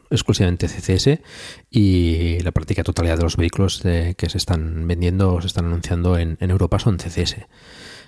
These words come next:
No, no entiendo esta, esta tozudería de, de, bueno, de, de los grupos japoneses, de,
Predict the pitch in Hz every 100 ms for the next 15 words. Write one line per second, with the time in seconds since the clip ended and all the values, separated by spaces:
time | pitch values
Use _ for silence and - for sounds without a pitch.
0 | _ - 95 85 82 82 90 90 95 90
1 | 90 101 - 98 87 82 87 90 101 -
2 | _ _ - - 107 107 - 92 92 92
3 | 92 90 90 92 - _ - 110 92 85
4 | 85 87 92 104 - 117 101 - 87 -
5 | - 95 92 - 98 - 92 95 92 113
6 | 107 92 90